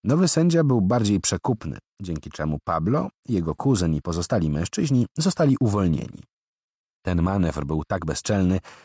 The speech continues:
że sędzia sądu apelacyjnego kilka miesięcy później przywrócił zarzuty przeciw nim i kazał ponownie aresztować Pabla i jego towarzyszy. Kolejne apelacje blokowały sprawę i w marcu następnego roku, gdy Pablo wciąż był na wolności,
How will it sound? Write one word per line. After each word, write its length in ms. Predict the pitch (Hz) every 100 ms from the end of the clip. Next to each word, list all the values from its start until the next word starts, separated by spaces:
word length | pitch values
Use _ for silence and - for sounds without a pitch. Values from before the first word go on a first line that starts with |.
| _
że 180 | 87 92
sędzia 340 | - 123 113 98
sądu 280 | 113 107 95
apelacyjnego 800 | - 92 85 - 90 110 104 107
kilka 280 | - 113 95
miesięcy 380 | 87 - 95 87
później 380 | - 95 110 101
przywrócił 540 | - 101 110 - 104
zarzuty 460 | 95 92 113 110 -
przeciw 380 | - - 78 101
nim 200 | 113 160 - -
i 80 | 117
kazał 300 | 147 131 147
ponownie 460 | 139 131 120 127 110
aresztować 500 | 110 - 127 76 -
Pabla 360 | 82 82 95
i 100 | -
jego 240 | 92 87 92
towarzyszy. 580 | 117 120 110 80 - - _ _ _ _ _ _ _ _
Kolejne 340 | 196 175 156
apelacje 520 | 127 123 120 113 123 98
blokowały 540 | 104 - 104 101 80
sprawę 400 | - 95 95 107 - _ -
i 80 | 92
w 40 |
marcu 320 | 107 101 -
następnego 560 | 69 - 82 90 80 82
roku, 320 | 101 - 80
gdy 200 | 73 67
Pablo 440 | 76 76 71 76
wciąż 320 | 76 - 78 65
był 140 | 67
na 120 | 69
wolności, 540 | 80 104 127 - 113